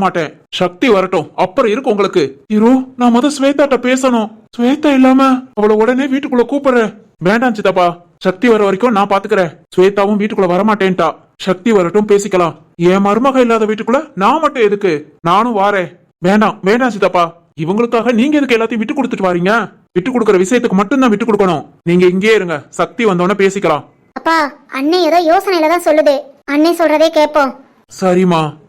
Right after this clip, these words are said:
Speaker 1: சரியா திரு, நீ சொன்ன மாதிரியே நான் நடந்துக்கிறேன். சரிங்க சித்தப்பா, நான் கிளம்புறேன். இங்க பாருங்க,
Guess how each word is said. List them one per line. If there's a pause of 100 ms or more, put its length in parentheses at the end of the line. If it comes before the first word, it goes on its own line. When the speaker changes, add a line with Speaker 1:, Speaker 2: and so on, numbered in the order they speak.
(260)
Speaker 1:
சரியா (120)
திரு, (220)
நீ (120)
சொன்ன
மாதிரியே
நான்
நடந்துக்கிறேன். (340)
சரிங்க
சித்தப்பா, (160)
நான்
கிளம்புறேன். (280)
இங்க (100)
பாருங்க,